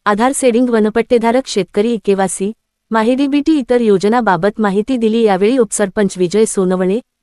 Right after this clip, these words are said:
ग्रामपंचायत सदस्य पवन सुळे, वागदेव शेतकरी गट अध्यक्ष तथा ग्रामपंचायत सदस्य रमेश पटले,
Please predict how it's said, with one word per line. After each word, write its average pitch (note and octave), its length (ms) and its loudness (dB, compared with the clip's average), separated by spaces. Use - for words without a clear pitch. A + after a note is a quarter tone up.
ग्रामपंचायत C4 680 0
सदस्य G3 420 -2
पवन G3+ 300 0
सुळे, F#3 360 0
वागदेव G#3+ 380 2
शेतकरी A#3+ 440 0
गट A3+ 220 0
अध्यक्ष G3+ 400 -2
तथा A3+ 280 -2
ग्रामपंचायत G#3+ 680 0
सदस्य G3 440 -2
रमेश F#3+ 360 0
पटले, F#3 320 -2